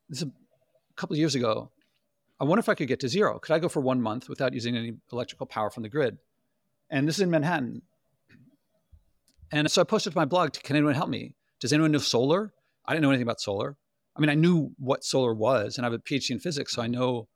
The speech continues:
power and energy and things like that, but I didn't practically know what devices I should buy and how do I connect them. And I, I live in a, a co-op building. It's a big building. So I know that the co-op isn't gonna let me install stuff. I,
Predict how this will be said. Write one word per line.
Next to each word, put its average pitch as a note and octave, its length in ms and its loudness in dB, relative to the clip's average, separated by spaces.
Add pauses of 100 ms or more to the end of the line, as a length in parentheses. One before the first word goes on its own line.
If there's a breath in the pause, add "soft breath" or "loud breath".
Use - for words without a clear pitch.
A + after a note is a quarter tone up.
(600)
power B2+ 420 2
and A#2+ 100 0
energy A#2+ 300 0
and A2+ 100 -6
things A2+ 160 -8
like A2+ 100 -6
that, G3 220 0
but - 140 -2 (480)
I - 80 0
didn't - 200 -6
practically C3+ 500 -2
know C3 220 2
what A2+ 340 -4
devices A2+ 460 -4
I A2 80 0
should - 200 -10
buy G#2+ 320 0
and G#2+ 340 -8 (280)
how B2 160 -2
do B2 60 2
I A2+ 40 2
connect A2+ 340 -8
them. A2+ 260 -4
And G#2+ 100 -6
I, A2 80 -6 (240)
I C3 40 -2
live C3+ 160 0
in C3 60 0
a, A#2+ 80 -2 (100)
a B2+ 80 -12
co-op E3+ 320 0
building. C3+ 360 -4
It's - 120 -14
a C3 60 -10
big C3+ 260 -6
building. C3+ 380 -2 (360)
So C3 360 0
I C3+ 100 0
know C#3 220 4
that C#3+ 140 -2
the C3+ 60 -6
co-op C3+ 320 0
isn't A#2+ 160 -2
gonna A#2 120 -4
let A#2 100 -6
me A#2 80 -8
install A2+ 380 -2
stuff. - 420 -8
I, C3+ 100 -8